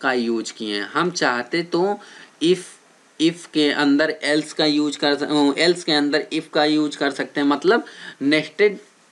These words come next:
nested if else का भी यूज़ करके ये पूरा program बना सकते हैं। ये अब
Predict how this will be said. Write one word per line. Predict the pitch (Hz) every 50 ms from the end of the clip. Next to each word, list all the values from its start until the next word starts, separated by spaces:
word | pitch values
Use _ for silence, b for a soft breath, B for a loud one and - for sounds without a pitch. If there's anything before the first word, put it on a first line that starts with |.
| _ _ - - _ _ _ _ _ _ _ - - _ _ _ _ _ _ _ - -
nested | 160 160 165 170 175 170 - - - 208 196 156
if | 127 165 160 151 - 160
else | 151 160 160 160
का | - - 160 156
भी | 151 160
यूज़ | 165 160 156 160 160 151 -
करके | - 147 139 - 151
ये | 147 147 156
पूरा | 151 - 143 143 151
program | 147 - - 143 135 139 135 143 143 139
बना | 135 131 131 131
सकते | 127 135 120 - - 143
हैं। | 143
ये | 143 143 151 185 208
अब | 202 196 190 170 151 - -